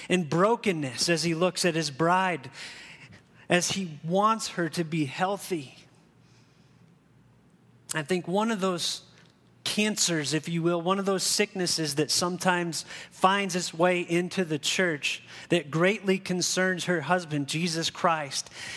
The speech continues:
is the sickness of disunity. The sickness of division and fighting between churches and between believers in those churches.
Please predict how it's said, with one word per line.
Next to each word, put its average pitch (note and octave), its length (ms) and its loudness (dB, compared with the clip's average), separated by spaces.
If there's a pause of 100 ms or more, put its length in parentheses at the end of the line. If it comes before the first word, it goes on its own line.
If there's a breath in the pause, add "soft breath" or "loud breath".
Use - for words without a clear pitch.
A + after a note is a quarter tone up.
(100)
is D3 180 0
the D3 100 0
sickness - 800 0 (340 loud breath)
of C3 260 -2
disunity. C#3+ 1300 -2 (1300)
The D#3+ 100 2
sickness G3+ 520 2
of D3 220 -2
division D3 760 2 (460 loud breath)
and D#3 180 2
fighting F#3 540 2
between G3 500 0
churches E3+ 800 -2 (240 loud breath)
and D#3+ 120 -2
between F#3+ 680 0 (260 loud breath)
believers D#3 840 -2 (260 loud breath)
in D3 200 0
those C#3+ 280 -2
churches. - 720 -6